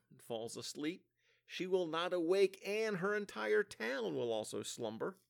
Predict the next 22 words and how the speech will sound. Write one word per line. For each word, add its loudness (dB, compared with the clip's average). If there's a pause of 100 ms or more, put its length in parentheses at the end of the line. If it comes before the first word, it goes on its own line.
(640)
One 2 (100)
young 4
man 2
wants 0
to -4
find -4
the -10
town -4
and 0
rescue 0
the -6
sleeper, -4 (600)
and -6
he 0
partners 0
up 2
with 0
Cole, 4 (400)
a 2
much 4
more 6 (440)
grizzled 2